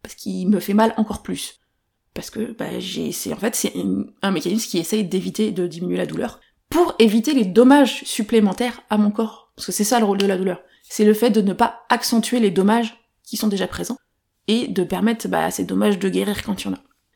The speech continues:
Et l'autre type de comportement, bah, ça va être, je ne vais pas aller déclencher ces douleurs et donc je vais avoir des réticences au mouvement. C'est-à-dire que s'il y a une douleur quand je fais tel mouvement, bah, je ne vais plus faire ce mouvement.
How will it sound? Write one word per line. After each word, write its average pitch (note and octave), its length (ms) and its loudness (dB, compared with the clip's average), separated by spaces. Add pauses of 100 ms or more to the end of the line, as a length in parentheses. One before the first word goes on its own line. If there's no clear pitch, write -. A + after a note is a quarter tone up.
(220)
Et A#3+ 60 -2
l'autre D#4 140 0
type F4+ 140 -4
de B3 80 2
comportement, A#3 720 2 (540)
bah, A3+ 80 2
ça A3+ 180 4
va A#3 120 4
être, - 260 -2
je G3+ 140 0
ne G3+ 60 2
vais G3 120 4
pas C4+ 180 2
aller C4+ 420 2 (280)
déclencher B3+ 580 2
ces A#3 160 -2
douleurs A3 500 0
et G3+ 60 0
donc G#3+ 140 2
je G3+ 80 -6
vais G#3 60 2
avoir G#3 180 2
des G#3 80 2
réticences B3+ 560 -2
au A#3 60 0
mouvement. G#3+ 400 0 (500)
C'est-à-dire A#3 220 -4
que - 60 -6
s'il - 180 -2
y - 20 4
a A#3+ 40 4
une A#3+ 100 6
douleur D4 380 4
quand A3+ 140 6
je G#3+ 80 6
fais G#3+ 160 2
tel C#4+ 240 4
mouvement, A#3 600 6 (180)
bah, G3+ 80 2
je G#3 120 6
ne A3+ 100 8
vais A3 120 6
plus C#4 220 0
faire - 260 0
ce A3+ 100 0
mouvement. G3 420 0